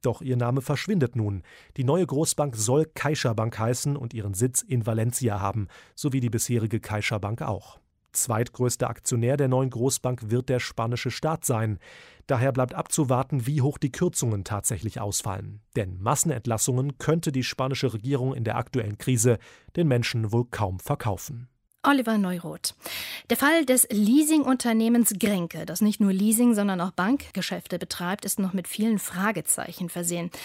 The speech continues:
Speaker 2: Begonnen hat alles mit Vorwürfen der Investorengruppe Viceroy, hinter der der britische Börsenspekulant Fraser Paring steckt.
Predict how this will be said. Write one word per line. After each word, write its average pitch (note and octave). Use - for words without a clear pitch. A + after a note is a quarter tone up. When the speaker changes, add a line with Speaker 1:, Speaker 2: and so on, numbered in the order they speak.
Speaker 2:
Begonnen C4
hat B3+
alles C4
mit A#3
Vorwürfen B3
der A3
Investorengruppe A#3+
Viceroy, F#3+
hinter G3+
der G3+
der G3
britische A3
Börsenspekulant G3+
Fraser G3+
Paring A3
steckt. -